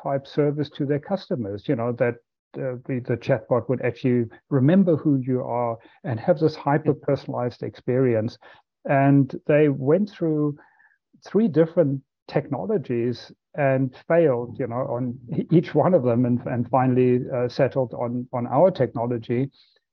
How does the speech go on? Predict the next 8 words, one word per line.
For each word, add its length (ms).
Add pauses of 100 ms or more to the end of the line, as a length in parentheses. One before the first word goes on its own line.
(140)
Um, 540 (220)
and, 440 (200)
you 80
know, 220 (100)
that, 160 (240)
that's 500 (140)
sort 240
of 140